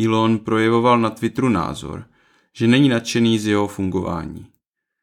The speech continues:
Několikrát tweetoval o problému se spamboty a také o chybějícím tlačítku edit. A především stále častěji upozorňoval na problémy se svobodou slova na této platformě.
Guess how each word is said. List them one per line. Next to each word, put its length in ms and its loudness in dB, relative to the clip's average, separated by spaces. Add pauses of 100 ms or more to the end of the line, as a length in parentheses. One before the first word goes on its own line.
(220)
Několikrát 600 2
tweetoval 800 0
o 80 -10
problému 760 -2
se 180 -6
spamboty 840 -2 (380)
a 60 -20
také 360 0
o 120 -2
chybějícím 640 2
tlačítku 600 -6
edit. 300 -8 (1500)
A 120 -2
především 840 -2
stále 360 0
častěji 460 0
upozorňoval 880 -2
na 140 -2
problémy 540 0
se 160 -8
svobodou 540 0
slova 440 -2
na 140 -2
této 300 -4
platformě. 640 -6